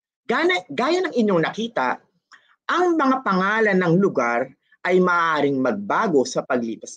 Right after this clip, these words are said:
ng panahon. Maaari ninyong tanungin ang inyong mga magulang. Marahil ang inyong lugar kung saan kayo nakatira ay iba rin ang pangalan noon.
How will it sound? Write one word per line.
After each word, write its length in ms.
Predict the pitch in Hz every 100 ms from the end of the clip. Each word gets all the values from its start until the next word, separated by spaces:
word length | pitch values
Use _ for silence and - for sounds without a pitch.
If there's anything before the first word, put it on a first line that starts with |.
| -
ng 80 | 104
panahon. 560 | 107 101 139 175 143 101 _ _ _ _ _ _ _ -
Maaari 400 | 180 175 165 165
ninyong 320 | 156 147 147
tanungin 480 | 143 131 123 131 147
ang 160 | 143 135
inyong 240 | 147 151
mga 180 | 165 165
magulang. 480 | 160 147 190 247 165 120 - _ _ _ _
Marahil 640 | 160 170 165 165 160 151 - -
ang 160 | 135 131
inyong 320 | 135 127 123
lugar 480 | 120 110 107 120 220 302 - _
kung 160 | - 196
saan 240 | - 151
kayo 160 | 151 135
nakatira 640 | 127 139 302 285 185 196 - _ _ 247
ay 160 | 269
iba 240 | 294 247 269
rin 240 | 170 190
ang 160 | 262 277
pangalan 480 | 254 175 127 127
noon. 480 | 139 - 180 190 107